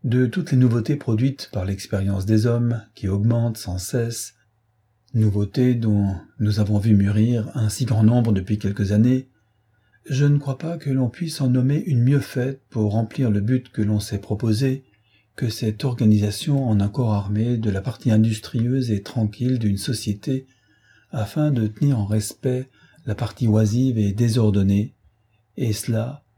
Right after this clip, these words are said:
sans que les individus qui le composent compromettent soit les intérêts de leur profession, soit leur indépendance personnelle,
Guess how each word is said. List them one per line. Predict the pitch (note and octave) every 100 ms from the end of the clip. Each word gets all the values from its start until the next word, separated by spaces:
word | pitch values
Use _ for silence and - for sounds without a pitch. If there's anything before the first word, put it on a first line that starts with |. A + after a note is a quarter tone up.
| _
sans | - - C3
que | C#3
les | A2 G#2+
individus | G#2 G#2+ A#2 C#3+
qui | -
le | G2+
composent | - G#2+ - C3+ C#3 -
compromettent | B2 A2 A2 G2+ A2+ A#2+ - _ _ _
soit | - - A#2+ A2
les | G#2 G2+
intérêts | G#2+ A#2 G#2+ A2+ G#2
de | F#2+
leur | F#2
profession, | - G2 G#2+ G2+ - C3 B2 - _ _ _ _
soit | - - A2+
leur | G#2+ G#2+
indépendance | G2+ G2+ G2 G2+ G2 G2
personnelle, | - A2+ - G2+ G2 A2 A#2+